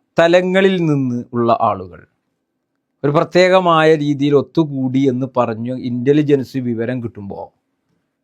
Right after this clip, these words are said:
പിന്നെ അവർക്കെതിരെ ആക്ഷൻ എടുക്കാൻ, നടപടി സ്വീകരിക്കാൻ, കടുത്ത നടപടികൾ സ്വീകരിക്കാൻ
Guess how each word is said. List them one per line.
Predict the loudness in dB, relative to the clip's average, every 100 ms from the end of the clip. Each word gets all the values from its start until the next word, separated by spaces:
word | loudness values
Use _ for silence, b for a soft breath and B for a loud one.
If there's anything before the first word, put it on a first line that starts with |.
| -6
പിന്നെ | 0
അവർക്കെതിരെ | 2 0 0 0 2 2 4
ആക്ഷൻ | 2 -2 -6 -8
എടുക്കാൻ, | -6 -8 -4 -2 -2
നടപടി | -4 -4 -4 -6
സ്വീകരിക്കാൻ, | -8 -10 -12 -12 0 0 0
കടുത്ത | -4 -6 0 2
നടപടികൾ | 2 2 2 0 0 -4
സ്വീകരിക്കാൻ | -6 -8 -8 -8 -8 -8